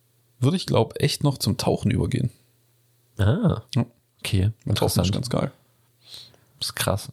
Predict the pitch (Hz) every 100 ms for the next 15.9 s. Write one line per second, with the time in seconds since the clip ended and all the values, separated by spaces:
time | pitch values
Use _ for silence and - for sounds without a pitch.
0 | - 127 - _ _ _ _ _ _ _
1 | _ _ _ _ _ _ 220 135 - -
2 | _ _ - 127 151 - - - - -
3 | - - 117 170 160 143 113 - - 92
4 | 95 95 98 98 - - 98 - 92 -
5 | 90 90 - _ - - - 85 95 -
6 | - 107 110 110 104 101 98 - 101 107
7 | - 104 92 85 - 98 92 - 82 -
8 | 120 - - - 95 98 - - _ -
9 | - - - - - - - - _ _
10 | _ - - - 117 131 120 120 - 98
11 | 101 - _ _ _ _ _ - 104 101
12 | 98 95 - - 117 - - - - 104
13 | - 104 104 101 98 87 - 98 - 92
14 | - - 92 - 104 98 90 87 - -
15 | - 92 80 - 101 - 85 95 92